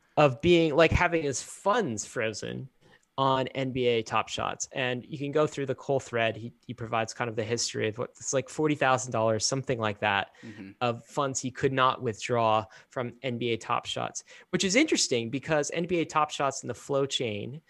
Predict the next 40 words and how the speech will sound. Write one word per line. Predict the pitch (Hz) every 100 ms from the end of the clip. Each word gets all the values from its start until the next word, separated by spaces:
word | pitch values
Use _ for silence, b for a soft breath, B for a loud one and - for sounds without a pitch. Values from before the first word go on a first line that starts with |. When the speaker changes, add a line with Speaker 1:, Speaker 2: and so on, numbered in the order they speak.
| B B B -
Speaker 1:
um, | 135 123 127 - 151 123
definitely | 156 170 - 135 151 139 131 - _ _ _ _ -
talks | - 160 165 -
about | 131 120
itself | 117 - 123 117 -
as | 139 127 123
a, | 123 120 117
as | - 131
a | 131
layer | 127 123 127
one, | 120 110 113 127 196 _
right? | 104 135 - B B _
But | 160
it | 156 -
does | 165 165
not | 180 156
have | - 233 180 123 127 -
the | 135
same | - 151 147
level | 139 135 127
of | 117
decentralization | 123 - 131 - 120 110 120 120 117 120 110 110 b b b -
baked | 123 131 123
into | 135 123 -
it | 120 117 -
as, | 135 123 113 113 - - _ _
as | 131 127
Ethereum | 131 - 165 180 120
does. | - - - - B B -
And | 147 143
I | -
think | 147 220 220
we |
wanna | 185 151
get | 139 135
some | 135
of |
the | 120
folks | - 127 -
from, | - 113